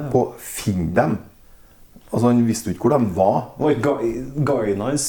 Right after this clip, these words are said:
Speaker 1: eller, eh, lokalkjente klart å ta feil? Var ikke noe med det? Husker jeg, husker jeg rett der?
Speaker 2: Ja, de rota fælt i hvert fall.
Speaker 1: Nei, men, nei, det var det at han, det folk han skulle til,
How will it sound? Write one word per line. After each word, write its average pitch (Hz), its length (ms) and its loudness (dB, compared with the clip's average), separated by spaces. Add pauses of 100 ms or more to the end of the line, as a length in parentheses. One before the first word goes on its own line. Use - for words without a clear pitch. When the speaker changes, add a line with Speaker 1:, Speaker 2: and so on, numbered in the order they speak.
Speaker 1:
eller, 135 340 2
eh, 127 400 0
lokalkjente 107 800 -2
klart 113 260 -2
å 117 180 -2
ta 110 140 -6
feil? 190 320 -4
Var 165 140 -2
ikke 135 100 -2
noe 139 80 -2
med 139 160 -2
det? 226 80 -2 (160)
Husker 208 240 0
jeg, 165 220 0
husker - 180 -6
jeg 151 80 -2
rett 160 220 -4
der? 262 160 2 (400)
Speaker 2:
Ja, - 100 -4
de 117 220 0
rota 139 260 2
fælt 117 380 0
i - 20 4
hvert 117 140 0
fall. - 180 2
Speaker 1:
Nei, 170 140 2
men, 170 160 -2
nei, 175 200 2
det 185 120 2
var 185 120 4
det 160 140 0
at 156 240 -2
han, 151 220 -2 (840)
det 160 160 4
folk 127 240 0
han 143 100 -2
skulle 165 220 2
til, 180 160 0